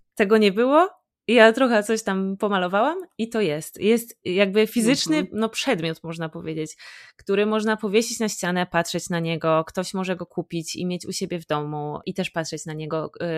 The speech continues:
Speaker 1: Y, przedmiot, który oddziałuje na ludzi i nawet staje się ważny dla kogoś i on by nie istniał, gdybym ja go nie stworzyła. I on tylko i wyłącznie ja go mogłam stworzyć i on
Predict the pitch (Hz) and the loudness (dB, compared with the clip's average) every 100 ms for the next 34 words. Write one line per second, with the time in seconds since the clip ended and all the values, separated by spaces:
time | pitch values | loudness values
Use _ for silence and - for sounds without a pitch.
0 | 160 165 - - 202 196 - 196 180 190 | -2 -4 -6 -6 -4 -4 -4 -2 0 -2
1 | 175 196 190 170 160 156 156 156 165 - | 0 0 2 0 -2 -4 -6 -4 -6 -8
2 | - 190 190 196 196 190 196 208 - 202 | -12 -4 -2 0 0 0 -2 -4 -2 0
3 | 196 202 208 269 180 175 165 165 160 165 | 0 -2 0 0 0 -4 -2 -4 -2 -6
4 | 160 226 330 - _ _ _ _ _ _ | -2 -2 -2 -10 _ _ _ _ _ _
5 | _ _ 208 214 233 240 233 190 - 165 | _ _ 0 2 2 2 0 -2 -4 -6
6 | 165 165 160 156 151 156 - 156 160 151 | -6 -6 -8 -8 -10 -12 -14 -12 -8 -8
7 | - 180 208 208 262 247 190 190 185 180 | -6 -2 0 0 -2 -2 -4 -4 -6 -6
8 | 190 180 165 170 175 190 196 - 240 294 | -6 -4 -2 -2 -4 -4 -6 -6 -6 -6
9 | - - 208 190 | -8 -8 -6 -4